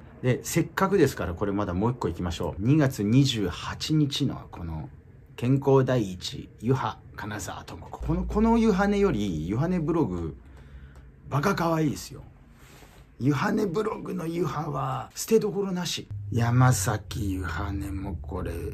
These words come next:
見て損なしかな。まあ、何が言いたかったかというと、ハロプロのメンバーの、お、ブログとかを見て、写真可愛いとか言って、ライブ行かない時は時間使ってこうかっていう一つの提案。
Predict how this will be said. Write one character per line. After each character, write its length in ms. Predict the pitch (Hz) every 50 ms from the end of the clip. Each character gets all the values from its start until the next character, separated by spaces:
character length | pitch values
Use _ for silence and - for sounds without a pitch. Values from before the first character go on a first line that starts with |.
| - - - - - - - -
見 240 | 95 95 92 87
て 120 | - - -
損 360 | - - 113 101 98 98 92
な 120 | 92 90
し 160 | 90 - - -
か 140 | - 87
な。 1120 | 85 87 90 92 98 110 117 127 127 131 135 135 139 143 139 139 139 139 143 147 139 135 - -
ま 120 | - 185 196
あ、 20 |
何 200 | 180 180 190 185
が 60 | 160
言 120 | 120 107 98
い 20 |
た 120 | 92 135 131
か 60 | 117
っ 60 | 110
た 120 | - - 87
か 100 | 82 -
と 80 | -
い 100 | 82 82
う 60 | 82 82
と、 380 | - 117 110 101 85 78 - -
ハ 100 | - 113
ロ 100 | 120 113
プ 120 | - 135
ロ 120 | 131 135
の 120 | 135 135 131
メ 160 | 127 131 139
ン 100 | 143 131
バ 160 | 113 104 95
ー 40 | 95
の、 400 | 92 107 117 120 107 - - - - -
お、 260 | 107 92 90 87 85
ブ 140 | 80 82 104
ロ 100 | 110 110
グ 100 | 120 127
と 140 | 127 135 127
か 240 | 131 127 107 95 87
を 60 | 85
見 160 | 95 107 107
て、 340 | - - 101 92 87 - - - -
写 140 | - - 101
真 240 | - - 120 117 113
可 220 | - 120 120 117
愛 200 | 117 127 135 135
い 40 | 131
と 120 | - -
か 200 | - 92 85 76 - - - - - -
言 120 | 101 95
っ 20 |
て、 480 | 90 - - - 123 123 117 101 - - - - - - - -
ラ 100 | 101 95
イ 60 | 98
ブ 100 | 82 95
行 140 | 95 90 87 - - -
か 160 | - 104 101
な 160 | 104 98 98 101
い 80 | 101
時 380 | - - - 110 104 - 123 107
は 140 | 98 82 78
時 160 | 69 85 87
間 260 | 90 101 95 92 92
使 180 | 90 - - 113
っ 80 | - -
て 140 | - 110
こ 140 | 101 - 117
う 40 | -
か 120 | - 92
っ 40 | 80
て 160 | - - 85
い 80 | 82 80
う 180 | 76 76 78 71
一 180 | - - - -
つ 60 | -
の 80 | 87
提 280 | 85 - 110 104 101 92
案。 320 | 90 87 82 85 82 78